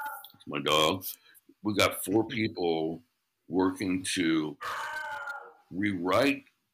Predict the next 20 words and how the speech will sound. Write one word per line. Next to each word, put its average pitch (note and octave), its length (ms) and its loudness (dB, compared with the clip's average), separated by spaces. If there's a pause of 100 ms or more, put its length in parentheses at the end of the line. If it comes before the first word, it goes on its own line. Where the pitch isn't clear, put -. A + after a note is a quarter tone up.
(220)
Co-Ed F#2+ 340 4
Prison E2 340 0
Sluts E2 720 2
to F#2+ 380 8 (600)
see A#2+ 300 6
if G#2+ 160 4
it G2+ 160 0
can G2+ 140 -2
be F#2+ 460 4 (440)
more G2 220 -2
accepted F2+ 800 -2
by E2+ 140 -4
younger E2 360 -4 (100)
people, F2 320 -4
'cause E2 200 -10
they F2 80 -4
like F2+ 320 -4
the F2+ 60 -12
show, F2 400 -2
but D#2 120 -12